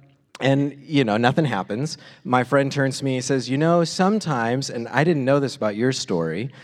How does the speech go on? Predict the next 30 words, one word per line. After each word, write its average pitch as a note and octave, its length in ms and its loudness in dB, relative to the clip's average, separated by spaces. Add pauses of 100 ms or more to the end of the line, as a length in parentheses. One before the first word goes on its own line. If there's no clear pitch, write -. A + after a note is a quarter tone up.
(240)
but B2+ 160 4
he B2+ 80 0
sa-, C#3+ 180 -6 (200)
he C3+ 260 -2
said, C3 320 0 (220)
"The C#3 120 2
Lord E3+ 300 4
will G3 120 2
just D3+ 260 0
give C#3+ 180 4
you C#3 300 4
one B2+ 600 2
word. G2+ 460 0 (720)
And B2+ 180 2
if C3 160 0
you C#3+ 160 4
hear F#3+ 380 2
a G#3 60 2
word, B2 520 0
even D3 220 2
if D#3 100 2
it D3+ 40 2
doesn't D3 220 2
make C#3+ 140 0
sense A2 340 -4
to G#2 100 -4
you, G2+ 260 0 (240)
just A3 260 0
pray G3+ 320 2
it. D2+ 160 -8